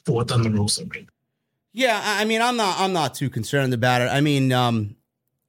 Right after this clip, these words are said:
Speaker 2: you know, I, I don't really know what, uh, goes through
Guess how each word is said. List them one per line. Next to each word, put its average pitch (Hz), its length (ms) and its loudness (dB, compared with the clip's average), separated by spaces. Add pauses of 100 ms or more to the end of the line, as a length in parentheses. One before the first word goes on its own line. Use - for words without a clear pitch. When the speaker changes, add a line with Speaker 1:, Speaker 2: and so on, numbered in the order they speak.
(140)
Speaker 2:
you 220 100 2
know, 220 60 2
I, 202 240 2
I 233 40 2
don't 233 160 0
really 196 220 2
know 170 400 0
what, 151 420 0
uh, 123 680 -2 (240)
goes 170 300 0
through 143 480 -2